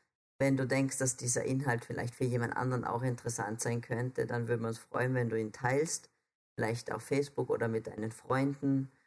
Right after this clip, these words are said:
Äh, wenn du eine Frage hast, dann schreib uns doch einfach eine E-Mail und, äh, oder Anregungen für neue,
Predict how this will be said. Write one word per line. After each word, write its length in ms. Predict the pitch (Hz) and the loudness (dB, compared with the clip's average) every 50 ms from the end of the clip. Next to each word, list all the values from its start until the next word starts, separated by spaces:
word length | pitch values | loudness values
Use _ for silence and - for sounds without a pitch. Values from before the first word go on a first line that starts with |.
| _ _ _ _ - | _ _ _ _ -2
Äh, 220 | 123 123 123 120 117 | 0 2 2 2 2
wenn 240 | 131 131 131 135 127 | 4 4 4 4 4
du 220 | 127 123 123 123 | 4 4 4 2
eine 240 | 117 - 113 113 113 | 2 0 0 -2 -2
Frage 480 | 117 - 143 143 170 180 175 170 156 143 | -2 -2 -2 0 0 0 0 -2 -2 -2
hast, 220 | 120 117 117 - 117 | -2 -2 -2 -2 -4
dann 80 | 117 | -4
schreib 340 | 117 - - 101 143 151 - | -4 -2 -2 0 0 0 0
uns 180 | 160 151 143 - | -2 -4 -4 -4
doch 160 | - 135 - | -4 -4 -4
einfach 340 | - - 117 120 120 120 120 | -4 -4 -4 -4 -4 -4 -4
eine 200 | 110 - - - | -2 -2 -2 -2
E-Mail 640 | - - 139 147 147 147 143 143 143 143 143 143 - - _ _ _ _ _ _ - | 0 0 0 2 2 4 4 4 4 4 2 -2 -6 -14 _ _ _ _ _ _ 0
und, 520 | 131 131 127 127 123 127 127 123 120 - | 2 4 6 6 4 4 2 0 -2 -4
äh, 240 | - - 127 123 117 - - - - | -2 -2 0 0 0 -2 -2 0 2
oder 240 | - 127 131 - - | 2 4 4 4 4
Anregungen 720 | 139 147 147 147 143 143 131 135 135 135 131 135 135 131 | 2 2 4 4 4 6 6 4 4 4 4 4 2 2
für 180 | - - 131 123 | 0 0 0 0
neue, 640 | 123 120 120 123 123 123 123 123 120 120 120 123 | 2 2 2 4 4 4 4 4 2 2 0 -4